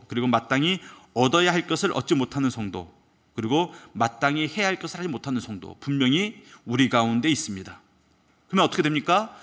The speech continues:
그 특권이 다른 사람에게 옮겨가요. 지금 복음이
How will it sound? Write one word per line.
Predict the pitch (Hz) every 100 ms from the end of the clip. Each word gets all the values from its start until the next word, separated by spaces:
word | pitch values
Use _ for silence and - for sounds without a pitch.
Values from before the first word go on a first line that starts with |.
| - _
그 | - -
특권이 | - 214 190 220 104 - - _ _ _
다른 | - - 170
사람에게 | 180 170 151 156 180
옮겨가요. | 131 143 175 180 101 92 - _ _ _ _ _ _ _ _ _
지금 | - 190 190
복음이 | 160 160 185 202 214 214